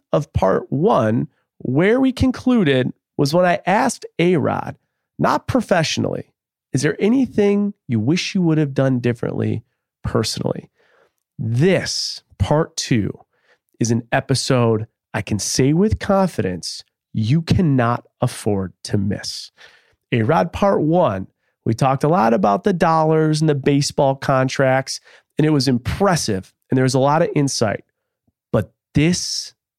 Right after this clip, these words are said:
is next level. If you enjoy this podcast, please make sure to subscribe,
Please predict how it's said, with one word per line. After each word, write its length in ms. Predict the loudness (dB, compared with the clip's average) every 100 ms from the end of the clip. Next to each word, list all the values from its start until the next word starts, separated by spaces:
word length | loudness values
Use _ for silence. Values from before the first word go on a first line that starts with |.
| _ -2
is 180 | 0
next 400 | 2 0 0 -4
level. 420 | 0 0 0 -6 _ _ _ _ -6
If 160 | -2 2
you 60 |
enjoy 400 | 0 2 2 2
this 200 | 2 0
podcast, 640 | 0 0 0 0 -2 -2 -2
please 280 | 0 2 2
make 160 | 0
sure 280 | 0 0 0
to 140 | -2
subscribe, 760 | -6 -6 -4 0 2 2 0